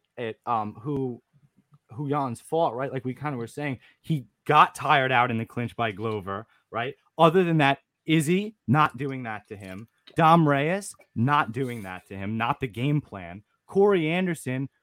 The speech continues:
was happy to trade leather with him and was telegraphing takedowns from a mile out. It was really suspect. And then before that, it's a, it's Jacare Souza, my dog.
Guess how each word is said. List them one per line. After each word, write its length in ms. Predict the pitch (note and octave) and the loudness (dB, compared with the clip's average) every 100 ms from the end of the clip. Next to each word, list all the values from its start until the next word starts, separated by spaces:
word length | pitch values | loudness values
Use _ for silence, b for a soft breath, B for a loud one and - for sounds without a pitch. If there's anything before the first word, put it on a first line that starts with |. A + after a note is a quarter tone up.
| _ | _
was 160 | C3 C#3 | -4 -4
happy 420 | - D#3 G3+ F#3 | 0 0 0 -2
to 100 | C#3+ | -4
trade 300 | - D3+ C#3+ | -4 -4 -4
leather 280 | B2 C3 B2 | -2 -4 -4
with 160 | A#2+ B2+ | -6 -6
him 160 | B2 | -4
and 120 | B2 A#2+ | -4 -4
was 160 | C3 - b | -8 -12 b
telegraphing 840 | - F3+ F#3 F#3 C#3+ D#3+ D3 C#3 C3+ | -12 -4 -2 -2 -2 -2 -4 -6 -10
takedowns 580 | D3 C#3+ C3 A#2 A2 | -8 -8 -6 -8 -8
from 260 | - A#2 A#2 - | -8 -8 -8 -8
a 60 | C3 | -4
mile 420 | B2+ C#3 C3 A#2 | -2 -2 -2 -4
out. 180 | A#2 A2+ | -6 -6
It 100 | A#2+ | -12
was 220 | A2 _ _ _ _ | -18 _ _ _ _
really 340 | B2 E3 F3 C3+ | -8 -4 -4 -4
suspect. 600 | - A#2 - G2+ A#2+ - b b b | -8 -8 -8 -14 -14 -16 b b b
And 120 | G#3 | -8
then 100 | G#3+ | -6
before 300 | G#3 G3+ G#3+ G#3+ | -8 -6 -4 -2
that, 180 | A3 | -2
it's 140 | G3 G3 | -4 -4
a, 120 | F3 - | -6 -6
it's 300 | E3 - - - C3 A2+ | -10 -12 -18 -20 -20 -14
Jacare 640 | G#2+ E3+ F#3 F#3+ D#3+ D3+ | 0 2 2 0 -2 -2
Souza, 380 | - C#3 C#3+ C#3+ | -6 -8 -6 -8
my 200 | C3+ A#2 | -12 -14
dog. 460 | G#2 B2+ A#2+ A2 | -12 -12 -10 -12